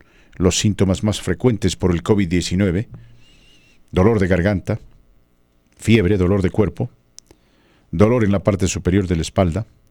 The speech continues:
sensación de pecho apretado, tos generalmente seca,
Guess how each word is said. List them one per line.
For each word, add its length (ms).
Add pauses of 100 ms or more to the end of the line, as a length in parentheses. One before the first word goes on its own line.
(760)
sensación 580
de 100
pecho 280
apretado, 520 (260)
tos 360
generalmente 560
seca, 400